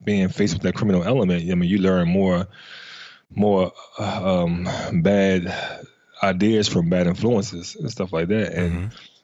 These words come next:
Speaker 1: but, you know, I just started selling drugs and, and hustling, and I dropped out of school. My mom thought I was still going to school, but I was playing like I was going to school 'cause I was a good pretender, you know. So, um,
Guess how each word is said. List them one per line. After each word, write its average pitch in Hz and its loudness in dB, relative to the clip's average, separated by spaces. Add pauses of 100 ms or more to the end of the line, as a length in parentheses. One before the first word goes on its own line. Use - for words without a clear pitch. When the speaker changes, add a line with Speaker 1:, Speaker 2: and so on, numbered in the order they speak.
(140)
Speaker 1:
but, 92 2
you 90 4
know, 101 2
I 92 0
just - -4
started 85 0
selling 92 0
drugs 90 2
and, 85 -4 (120)
and 90 -4
hustling, 98 0
and 87 2
I - 0
dropped 82 -2
out 90 0
of 87 0
school. 95 2
My 87 2
mom 87 0
thought 92 0
I 85 4
was 85 0
still 95 2
going 92 2
to 92 2
school, 90 0 (360)
but 82 2
I 82 4
was 87 2
playing - 2
like 90 0
I 87 2
was 87 2
going 85 0
to 82 0
school 87 0
'cause 87 -2
I 87 0
was 85 0
a 85 0
good 90 0
pretender, 92 0 (500)
you 101 0
know. 90 4
So, 85 -2 (1120)
um, 87 0